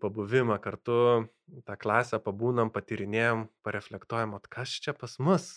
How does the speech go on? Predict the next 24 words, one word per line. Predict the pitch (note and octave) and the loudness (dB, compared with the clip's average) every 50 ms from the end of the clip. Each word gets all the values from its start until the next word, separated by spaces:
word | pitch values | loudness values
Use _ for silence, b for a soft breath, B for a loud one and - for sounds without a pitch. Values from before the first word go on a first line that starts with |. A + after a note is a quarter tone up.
| - - _ _ _ _ B2 A#2 | -20 -20 _ _ _ _ -12 -10
vyksta, | A2 G#2 - - _ A2+ A2 | -10 -10 -10 -12 _ -18 -16
kaip | - - A#2 A2+ - | -8 -6 -6 -4 0
mes | A#2+ C3 E3 E3 - | 4 4 4 4 2
čia | - - A2+ | -2 -6 -6
gyvenam, | A2+ G#2+ G#2 G#2 G#2 G#2 G#2 G#2+ G#2+ A#2 - _ _ _ - | -4 -4 -2 -2 -2 -2 -4 -6 -8 -10 -14 _ _ _ -20
čia | - - | -10 -8
kaip | - A#2 - - | -8 -8 -4 0
čia | - E3 | 0 0
būnasi | D#3 D3 C#3+ C3 A#2 G#2 G#2 - - - G#2+ - | 2 2 0 0 0 0 -2 -4 -6 -10 -10 -10
už | A2 - - - | -10 -14 -14 -10
mums | A2+ G2+ G2+ G2+ - - | -8 -8 -8 -10 -12 -18
kla-, | - B2 A2+ A#2 A#2 - | -16 -14 -14 -14 -14 -12
klasėje. | - A2+ G#2+ G#2+ A2 - - A2+ A2+ A#2 - - | -8 -8 -8 -8 -8 -10 -12 -12 -12 -12 -10 -6
Tai, | A2+ A2 G#2+ B B B B B B B B B B _ | -6 -6 -6 B B B B B B B B B B _
tai | - C3 | -6 4
daug | A#2 D3+ E3+ E3+ - | 8 8 8 8 6
faktorių | - A#2 G#2 G2+ - - - G2+ G#2 | 4 0 0 0 -2 -6 -8 -8 -8
su | - - A2 G#2+ | -10 -10 -10 -8
vaikais | G#2+ G#2 - - G#2+ G#2+ - | -8 -10 -10 -10 -12 -12 -12
susiję, | - - - - A2+ A2 A2 G#2+ G#2+ - _ | -16 -16 -10 -8 -6 -6 -6 -6 -8 -10 _
tai | G#2+ G#2 G#2 G#2 | -10 -10 -8 -8
ne | G#2 G#2+ G#2 | -8 -8 -8
tik | - - A#2+ - - | -8 -8 -8 -6 -2
tėvai, | - A2 A2 A2+ A#2+ B2+ | 0 0 2 4 4 4